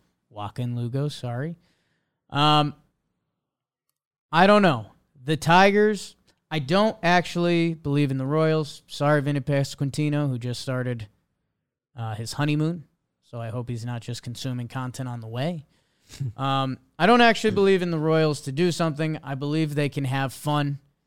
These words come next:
I think Jimmy listed them as could have one good month and enjoy it. Um, I guess I, I wanna be a slight tier above that, like, makes us talk about them until the trade deadline. But the Tigers,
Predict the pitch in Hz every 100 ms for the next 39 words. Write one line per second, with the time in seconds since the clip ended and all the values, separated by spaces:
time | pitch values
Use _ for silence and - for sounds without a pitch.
0 | - 131 147 139 147 147 147 147 143 -
1 | 135 143 143 127 - 127 131 127 123 127
2 | 131 127 127 120 120 135 139 - _ _
3 | _ _ 127 120 110 120 127 147 160 -
4 | _ _ _ _ _ _ _ _ 131 135
5 | 135 135 - - 143 180 185 185 170 -
6 | 147 151 160 151 139 - - 139 151 -
7 | - 156 151 127 - 123 139 151 175 196
8 | 180 _ _ _ _ _ _ 127 117 -
9 | 131 139 139 147 135 - 135 127 143 139
10 | 143 143 131 117 - 131 123 113 - 131
11 | 131 147 143 151 165 185 175 _ _ _
12 | _ _ _ _ _ _ _ _ _ _
13 | _ _ _ _ _ 185 190 - 165 202
14 | 254 226 196 175 -